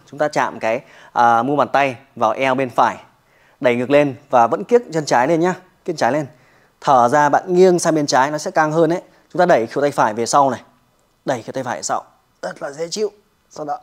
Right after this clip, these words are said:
nâng lên, hạ tay xuống. Đấy. Đặc biệt những ai bị thoái hóa nặng của vai gáy, chúng ta phải tập động tác này nhiều hơn nhá. Đổi bên này,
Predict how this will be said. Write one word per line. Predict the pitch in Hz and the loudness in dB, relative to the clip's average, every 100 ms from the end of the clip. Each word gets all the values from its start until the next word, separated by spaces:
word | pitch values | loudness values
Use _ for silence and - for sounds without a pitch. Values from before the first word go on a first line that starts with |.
| _ _ | _ _
nâng | 208 208 208 202 | -4 -2 0 0
lên, | 202 208 156 - _ _ _ _ _ _ | -2 -2 -6 -12 _ _ _ _ _ _
hạ | 135 104 117 | -6 -4 -4
tay | 120 120 | -6 -4
xuống. | 123 120 98 - _ _ _ - | 0 0 -2 -10 _ _ _ -12
Đấy. | 131 - _ - | -12 -12 _ -8
Đặc | 156 | -2
biệt | 165 | 0
những | 160 | 0
ai | 202 185 | -2 -4
bị | 165 - - | -6 -10 -10
thoái | 127 | -8
hóa | 127 131 | -4 -2
nặng | 175 190 147 | 0 -2 -4
của | 139 | -8
vai | 117 135 | -4 -2
gáy, | 123 131 | -2 -2
chúng | 143 | -4
ta | 143 139 | -2 -2
phải | |
tập | 120 - | -4 -8
động | 143 117 | -8 -8
tác | 147 | -6
này | |
nhiều | 143 123 | -4 -4
hơn | 123 147 | 0 0
nhá. | 160 165 - _ - | -2 -6 -14 _ -8
Đổi | 127 | 0
bên | 143 151 | 2 0
này, | 120 | -4